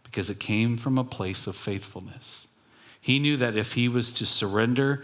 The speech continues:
his very best to God, that his very best was actually God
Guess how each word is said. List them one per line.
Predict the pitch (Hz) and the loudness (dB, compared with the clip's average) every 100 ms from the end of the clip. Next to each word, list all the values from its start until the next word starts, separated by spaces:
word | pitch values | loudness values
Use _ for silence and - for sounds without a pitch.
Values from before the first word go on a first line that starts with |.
| - - | -12 -20
his | - 92 82 | -10 -8 -8
very | 82 107 131 165 175 | 0 2 4 2 2
best | 117 110 113 - - - - - - - - | 2 0 -4 -6 -6 -8 -12 -20 -20 -16 -2
to | 151 170 | 0 4
God, | 131 98 87 87 95 - - - - - - _ - | 4 4 0 -4 -6 -12 -20 -20 -20 -20 -20 _ -6
that | 101 - 110 | -6 -6 -4
his | 101 92 | -2 -2
very | 90 110 143 156 | 0 2 4 2
best | 113 98 92 - | 0 0 -2 -4
was | 98 - | -4 0
actually | 117 143 - - 101 92 87 | 2 2 0 0 0 -2 -2
God | 90 92 82 85 | 0 0 0 -8